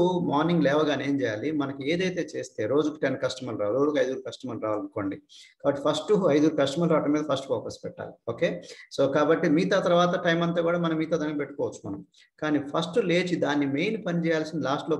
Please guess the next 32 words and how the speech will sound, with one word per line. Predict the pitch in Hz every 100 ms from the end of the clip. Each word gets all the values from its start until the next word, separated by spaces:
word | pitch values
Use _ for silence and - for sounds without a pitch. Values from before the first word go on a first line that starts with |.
| - -
పెట్టామనుకోండి, | 131 135 107 104 107 95 - - _ _ -
ఏమవుతుంది, | 165 175 175 175 285 -
ఆ | 135 127
పని | - 143 151
అన్ని | 143 151
చేసుకున్న | 151 147 147 139
తర్వాత | 139 131 151 127 -
రేపు | 135
చేద్దాంలే, | 120 120 117 110 110 107
ఎల్లుండి | 120 123 113
చేద్దాంలే, | 107 104 104 110
ఈ |
రోజు | 117 120
వద్దులే, | 120 113 107
టైమ్ | 120 120
అయిపోయింది, | 117 117 110
రేపు | 131 117
చేద్దాం | 113 -
అని | 160 185
మోసపోతా | 165 170 170 165 156
ఉంటాం, | 123 -
పోస్ట్‌పోన్ | - - 135 117
చేస్తూ | 110 -
ఉంటాం. | 101 104 - _ - - - -
Eat | 147 190
that | 175 160
frog | - 139 131
అనేది | 131 139 160
చాలా | 139 123
ఇంపార్టెంట్ | 117 110 113 120 139
కాన్సెప్ట్ | 131 110 - -
అనమాట. | - -